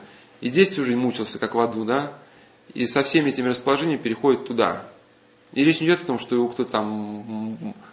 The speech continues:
может, и будет мучить. Мы как бы, э, хотя бы даже одного того, как Феофан Затворник говорит, что, что в человеке останутся его страсти и будут развиваться вечно.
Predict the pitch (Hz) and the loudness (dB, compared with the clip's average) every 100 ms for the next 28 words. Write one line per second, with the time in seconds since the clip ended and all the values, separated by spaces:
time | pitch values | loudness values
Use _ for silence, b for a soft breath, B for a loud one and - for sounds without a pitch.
0 | B 175 196 - 117 151 139 123 110 - | B 2 2 0 0 2 2 -2 -4 -4
1 | 117 123 113 110 104 101 - B B B | -4 -2 -2 0 0 0 -4 B B B
2 | B B - 110 107 104 101 98 95 92 | B B -6 -2 0 0 0 0 -2 -4
3 | 98 - - - - - - 143 170 147 | -8 -16 -20 -20 -20 -6 -2 4 4 6
4 | 139 127 123 139 139 135 139 110 - - | 4 4 4 4 2 4 4 2 -2 -6
5 | - 120 120 113 127 110 113 151 - 113 | -2 0 0 -2 -2 -2 0 -2 -2 -2
6 | 104 - - 127 120 - 139 117 113 131 | 0 -2 -4 -2 0 0 2 2 2 2
7 | 107 - 117 - 185 196 - 117 123 120 | 2 0 -4 2 2 2 0 0 0 0
8 | 117 113 - 117 117 - 85 | 2 2 2 4 4 2 -8